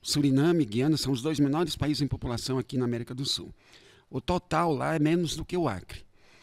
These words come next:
Ah, o Suriname, se não me engano, são seiscentos e cinquenta mil habitantes. A Guiana, oitocentos, novecentos mil habitantes, por aí.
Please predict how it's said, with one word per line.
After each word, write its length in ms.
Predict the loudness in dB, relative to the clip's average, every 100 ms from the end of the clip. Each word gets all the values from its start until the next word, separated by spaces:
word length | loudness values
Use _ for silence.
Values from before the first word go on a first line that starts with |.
| -20 -6
Ah, 400 | -2 0 0 -2
o 40 |
Suriname, 580 | -2 0 4 4 4 2
se 100 | 2
não 80 | 2
me 100 | 2
engano, 180 | 0 0
são 180 | -2
seiscentos 380 | -4 -2 0 0
e 20 |
cinquenta 300 | 0 -2 0
mil 120 | 0 2
habitantes. 480 | -2 -4 -6 -6
A 60 | -6
Guiana, 600 | -4 -2 0 0 0 -2 -8
oitocentos, 680 | -10 -8 -4 0 2 2 0
novecentos 420 | -4 -4 -4 -4
mil 100 | -2 -4
habitantes, 200 | -6 -2
por 120 | 2
aí. 240 | 4 2